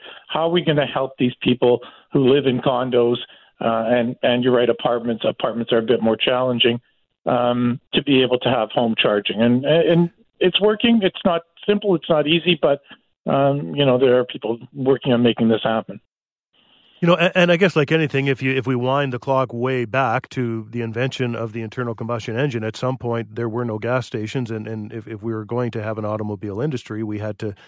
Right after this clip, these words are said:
Speaker 2: we had to deal with those infrastructure, uh, questions as well. We just kinda get used to, uh, what we know and, and, and our current way of life. I'm curious,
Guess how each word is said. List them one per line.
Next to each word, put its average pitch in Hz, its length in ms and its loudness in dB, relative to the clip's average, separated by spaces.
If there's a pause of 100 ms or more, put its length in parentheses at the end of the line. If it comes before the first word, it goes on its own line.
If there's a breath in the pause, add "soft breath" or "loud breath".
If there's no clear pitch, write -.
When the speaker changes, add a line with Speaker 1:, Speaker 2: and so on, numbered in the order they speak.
(240 soft breath)
Speaker 2:
we 113 80 -4
had 110 160 -4
to 110 80 -8
deal 113 180 -4
with 110 200 -4
those 127 260 0
infrastructure, 110 880 -6
uh, 113 80 -6
questions 110 440 -6
as 98 120 -6
well. 127 180 4
We 117 120 0
just 117 180 -6
kinda 120 240 -2
get 110 160 -4
used 117 340 -2
to, 113 220 -2 (360 loud breath)
uh, 107 280 -6
what 110 340 0
we 120 140 -2
know 120 320 2
and, 117 300 -4
and, 117 200 -4
and 117 160 -2
our 107 80 -2
current 117 320 -2
way 113 140 -2
of 110 100 -4
life. 127 240 -2
I'm 120 140 -8
curious, 214 400 0